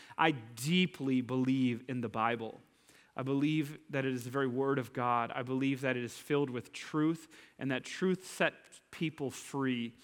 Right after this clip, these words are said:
in so many different ways. It has the power to change lives. But I also believe that the Bible, within the pages of the scripture, certain things are meant to be wrestled with. The Bible talks about generosity. It never tells us what that looks like.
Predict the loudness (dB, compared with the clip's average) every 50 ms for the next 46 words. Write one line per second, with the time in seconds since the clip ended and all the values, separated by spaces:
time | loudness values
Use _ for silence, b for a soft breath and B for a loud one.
0 | B B B B B B B -6 -4 -4 -4 -2 0 0 0 2 2 0 0 0
1 | -2 -4 -2 -2 -2 -2 -2 -4 -6 -4 -2 2 4 4 4 4 2 0 0 0
2 | 0 -2 -2 -4 -4 0 2 4 6 6 6 6 6 4 2 0 -2 -2 0 0
3 | 0 0 0 2 4 4 4 4 2 0 2 2 4 4 4 2 2 0 0 0
4 | -2 0 0 0 2 2 2 2 0 -2 -4 -4 -4 0 4 6 8 8 6 6
5 | 4 2 2 2 0 B B B B B B B B -6 -6 -4 -2 0 2 2
6 | 2 2 2 2 4 4 4 4 2 0 -2 0 0 0 -2 -2 -2 -2 -4 -4
7 | -2 -2 0 0 0 0 -2 -2 -2 -2 -2 -2 -6 -4 -2 -2 -2 -2 0 0
8 | 0 0 0 0 -2 -2 -4 -6 -6 -4 -2 -2 0 2 2 0 0 0 -4 -6
9 | -6 -6 -6 -6 -6 -8 -10 -16 -20 -20 _ _ _ _ b b b b b b
10 | b b b b b b b -2 4 6 6 6 6 4 2 2 4 2 2 2
11 | 0 0 0 0 0 2 2 2 2 4 4 4 4 4 2 0 -2 0 0 0
12 | 0 0 0 0 2 0 0 0 2 2 2 2 2 0 -2 -4 -2 -2 -2 -2
13 | 0 0 -2 -2 -2 -4 -4 -6 -8 -10 -10 -10 -10 -10 -14 -18 -20